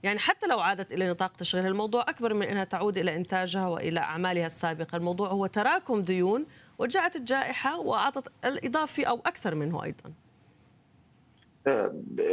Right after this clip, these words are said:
Speaker 2: يعني أنا خ-، خليني أحطها في ال-، في ال-، في ال-، في السياق التالي. آه، أنا زي ما ذكرت سابقًا إنه عملية الإقراض عملية مرتبطة ب، آه، إجراءات محددة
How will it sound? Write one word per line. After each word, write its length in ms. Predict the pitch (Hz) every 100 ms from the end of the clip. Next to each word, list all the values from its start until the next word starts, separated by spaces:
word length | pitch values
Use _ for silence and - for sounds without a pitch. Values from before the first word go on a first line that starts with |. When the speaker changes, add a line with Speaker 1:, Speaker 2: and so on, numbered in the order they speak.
| 82
Speaker 2:
يعني 440 | - 147 143 147 160
أنا 200 | 156 147
خ-، 240 | - -
خليني 440 | - 147 170 151
أحطها 540 | 131 - 160 - 135 135
في 140 | 131
ال-، 480 | 113 113 107 98 95
في 120 | -
ال-، 200 | 110 107 -
في 120 | 113
ال-، 160 | 104 -
في 80 |
السياق 460 | 117 - 127 123 -
التالي. 520 | 104 - 104 101 98 - - - -
آه، 180 | 113 110
أنا 160 | 135 120
زي 120 | 139
ما 240 | 131 127 117
ذكرت 300 | 113 120 - -
سابقًا 320 | 110 104 -
إنه 220 | 104 110
عملية 400 | 113 113 127 120 117
الإقراض 500 | - - 127 127 -
عملية 600 | 107 110 120 123 127 127 - - -
مرتبطة 760 | 113 - 123 120 123 120 - -
ب، 420 | 104 117 120 120 101 107
آه، 360 | 104 104 101 - -
إجراءات 720 | - 110 113 110 101 120 117 110
محددة 640 | 101 127 107 113 131